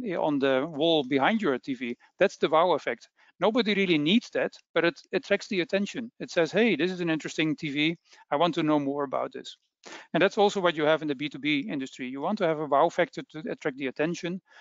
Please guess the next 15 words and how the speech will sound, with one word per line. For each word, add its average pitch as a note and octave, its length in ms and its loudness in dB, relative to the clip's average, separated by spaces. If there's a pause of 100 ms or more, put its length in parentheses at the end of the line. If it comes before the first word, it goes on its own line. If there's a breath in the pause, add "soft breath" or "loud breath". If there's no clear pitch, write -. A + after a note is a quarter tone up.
(160 soft breath)
and D3 140 0
then F#3 200 4
you F3+ 100 2
can D#3+ 160 0
focus D#3+ 380 0
on D#3+ 160 -4
the C#3+ 80 -2
differentiator, C#3+ 760 -2
what C#3+ 180 -2
differentiates D3 560 -4
your E3 220 2
solution D#3 460 -4
from C#3+ 200 -6
all C3+ 240 -4
others. A#2+ 260 -6